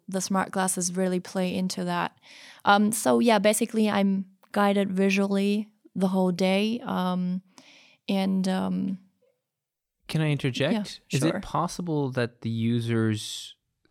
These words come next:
Speaker 2: through the excessive amount, I don't know if that's the right word,
Speaker 1: Mm-hmm.
Speaker 2: but through the additional, um, visual stimulus, i-, is it possible for the users to feel overwhelmed or become fatigued from using the, the Pick by Vision?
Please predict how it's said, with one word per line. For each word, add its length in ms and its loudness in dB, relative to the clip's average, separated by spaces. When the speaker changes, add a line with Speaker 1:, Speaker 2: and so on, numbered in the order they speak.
Speaker 2:
through 560 0
the 540 -2
excessive 600 -6
amount, 380 -2
I 100 -4
don't 120 0
know 80 2
if 120 -6
that's 180 -8
the 80 -6
right 180 0
word, 200 0
Speaker 1:
Mm-hmm. 280 2
Speaker 2:
but 60 -12
through 160 -2
the 140 2
additional, 920 0
um, 280 0
visual 520 0
stimulus, 680 0
i-, 120 -2
is 120 -2
it 120 -4
possible 400 -4
for 160 -6
the 100 0
users 380 0
to 100 -8
feel 260 0
overwhelmed 720 0
or 100 2
become 340 -4
fatigued 680 -6
from 340 -4
using 600 0
the, 260 0
the 120 -4
Pick 240 -6
by 140 -2
Vision? 440 -2